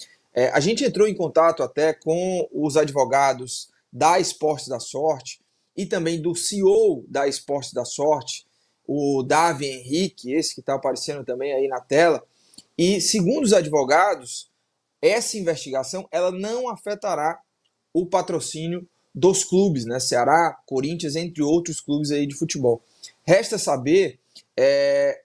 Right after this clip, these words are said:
como que funcionava esse esquema, né? Inclusive envolvendo também a influenciadora Deolane Bezerra. É um esquema de lavagem de dinheiro e também de jogos ilegais, que é algo que é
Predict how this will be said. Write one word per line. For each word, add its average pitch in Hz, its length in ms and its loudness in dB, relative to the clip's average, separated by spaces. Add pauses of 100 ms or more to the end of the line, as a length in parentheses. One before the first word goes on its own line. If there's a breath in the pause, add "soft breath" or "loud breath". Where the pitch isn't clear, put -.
como 233 280 -2
que 196 100 -6
funcionava 160 680 -6
esse 131 180 -6
esquema, 170 520 -8 (340)
né? 143 300 -2
Inclusive 147 380 0
envolvendo 160 560 2
também 143 360 0
a 147 120 -4
influenciadora 139 760 0
Deolane 135 440 0
Bezerra. 123 500 2 (480 loud breath)
É 139 80 0
um 151 100 2
esquema 151 320 0
de 151 100 0
lavagem 151 520 2
de 139 100 -14
dinheiro 135 560 -2 (340 soft breath)
e 143 60 -6
também 156 240 0
de 151 100 -2
jogos 147 480 2
ilegais, 143 600 0
que 139 120 -6
é 139 40 -2
algo 143 520 -2
que 135 180 -8
é - 60 -12